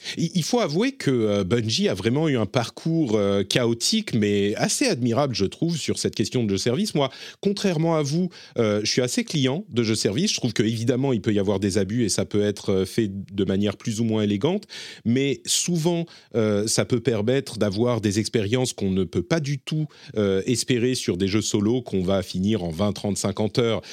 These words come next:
et puis qu'on va reposer. Euh, et, et dans le, dans ce cas, enfin, vous, tout le monde sait l'amour que je porte à Destiny et j'y joue depuis, enfin, on et off, mais j'y joue depuis son lancement, donc, euh, ça va être une sur-, une surprise pour personne, mais, mais vraiment,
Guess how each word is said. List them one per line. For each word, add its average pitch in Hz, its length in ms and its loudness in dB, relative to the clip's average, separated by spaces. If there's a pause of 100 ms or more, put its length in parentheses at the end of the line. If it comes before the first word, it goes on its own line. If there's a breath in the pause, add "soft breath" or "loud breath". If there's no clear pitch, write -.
(180 loud breath)
et 95 140 -2
puis - 120 -6
qu'on 98 160 -2
va 92 120 0
reposer. 104 580 0 (400 loud breath)
Euh, 95 520 0 (120)
et, - 260 0
et 104 60 2
dans 107 220 0
le, 98 680 2 (100)
dans 98 380 -4
ce - 160 -2
cas, - 160 -2
enfin, 101 140 0
vous, 82 140 -6
tout 98 160 -6
le 98 60 0
monde 101 160 0
sait 110 200 0
l'amour 101 320 0
que - 100 -2
je - 80 -2
porte 107 280 -2
à 85 240 0
Destiny 101 720 0
et 82 200 0
j'y 92 160 -2
joue 98 240 -2
depuis, 98 460 -2 (180 loud breath)
enfin, 76 320 -6
on 117 160 2
et 113 140 2
off, 117 240 -2
mais 85 180 -2 (260 loud breath)
j'y 101 180 -2
joue 104 120 -2
depuis 101 260 -2
son 95 200 0
lancement, 151 400 0
donc, 98 280 -2
euh, 87 380 -2
ça 95 140 -2
va 95 100 0
être 92 60 -2
une 92 40 -6
sur-, 90 220 -6
une 104 140 -2
surprise - 340 -4
pour - 140 -6
personne, 170 340 0
mais, 104 180 2 (360 loud breath)
mais 113 80 2
vraiment, 151 400 2